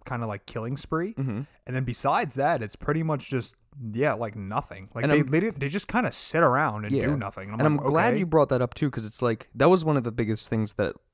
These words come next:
Speaker 2: I didn't get, too, 'cause this movie, in a sense, is about the Kelly Gang. And you don't get anything, really, of the Kelly
Speaker 1: <laughs>
Speaker 2: Gang.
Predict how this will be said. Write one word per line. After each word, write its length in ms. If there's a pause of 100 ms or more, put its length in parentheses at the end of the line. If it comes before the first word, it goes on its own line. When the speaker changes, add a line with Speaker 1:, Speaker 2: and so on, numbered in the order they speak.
(440)
Speaker 2:
I 120
didn't 220
get, 180
too, 240
'cause 280 (340)
this 120
movie, 540
in 120
a 60
sense, 320
is 60
about 240
the 40
Kelly 280
Gang. 340 (640)
And 160
you 60
don't 260
get 260 (140)
anything, 520
really, 220
of 100
the 60
Kelly 280
Speaker 1:
<laughs> 100
Speaker 2:
Gang. 300